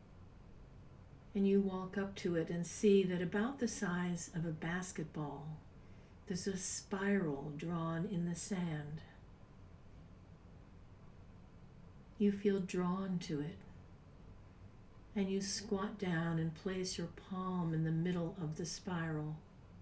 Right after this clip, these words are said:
And much to your surprise, it feels warm, not cool, not like the surrounding sand, but warm.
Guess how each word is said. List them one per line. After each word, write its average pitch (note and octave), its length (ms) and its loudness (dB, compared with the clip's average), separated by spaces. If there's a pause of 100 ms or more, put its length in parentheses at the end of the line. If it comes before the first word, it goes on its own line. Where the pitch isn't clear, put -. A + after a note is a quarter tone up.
(1300)
And E3 220 2
much G#3 320 2
to A#3+ 120 4
your G#3 140 8
surprise, F3 880 -2 (1000)
it F3+ 100 -2
feels G3 400 2
warm, F3 720 -2 (1500)
not G3 420 0
cool, D#3 500 2 (1120)
not F#3+ 380 0
like E3+ 240 0
the - 100 -4
surrounding D#3+ 640 0
sand, F3+ 560 2
but F3+ 120 -2 (160)
warm. F#3 480 4